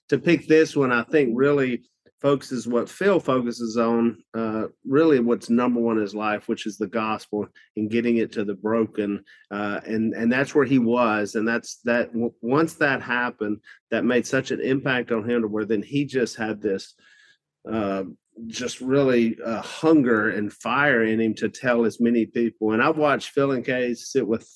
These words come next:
thousands of people on our couch, at our kitchen table, just over the years, just, and pour into people who were a lot of the same similar stories, you know, damage and bad marriages and,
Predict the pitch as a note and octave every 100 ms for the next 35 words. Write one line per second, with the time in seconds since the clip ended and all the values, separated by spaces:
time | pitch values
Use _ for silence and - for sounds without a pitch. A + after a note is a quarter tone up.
0 | - A#2 A#2+ A#2+ A2+ A2+ G#2 G2 A2 G#2+
1 | G#2 G2+ - - - - A2+ G2+ G2 -
2 | C#3+ C3+ A#2 - A2 G2+ G2+ - C#3 C3
3 | A#2 B2+ B2 A#2 A2+ G#2 A2+ - B2 B2+
4 | A#2 A2+ A#2+ A2+ - A#2 - - _ -
5 | A2 G2 D#3 E3 D3 C3+ A2+ A#2+ A#2 A#2+
6 | A2+ B2 A#2+ - - - D3 D3 D#3 F#3
7 | F3 F3+ F3 D#3+ E3+ E3 D3+ C3+ E3+ E3
8 | G#2+ G#2+ G#2+ G2 B2 C#3 C3 A#2+ G2+ A2
9 | G2+ G2 - A#2+ B2+ B2 B2+ B2+ A2+ A2+
10 | G#2 G#2